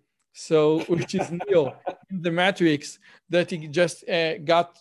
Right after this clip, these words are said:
all this Kung Fu material inside hi-, his head. So again, we know the, uh, limitless I Q pill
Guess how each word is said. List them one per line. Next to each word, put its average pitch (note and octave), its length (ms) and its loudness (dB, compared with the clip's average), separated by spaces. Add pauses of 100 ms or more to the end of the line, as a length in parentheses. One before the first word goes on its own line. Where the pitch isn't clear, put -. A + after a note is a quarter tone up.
(120)
all G#3 300 2
this F#3 260 -2
Kung G3 340 -2
Fu G3 480 4
material E3+ 540 0
inside F3+ 420 -2
hi-, D#3+ 180 -6
his D#3+ 260 -4
head. C#3+ 440 -4 (460)
So F#3+ 260 -2
again, G3 400 0 (260)
we A3+ 200 4
know F#3+ 520 4
the, D#3+ 1200 0
uh, - 40 -20 (280)
limitless F3 720 2
I F#3 160 4
Q F3 200 -4
pill A#3 420 2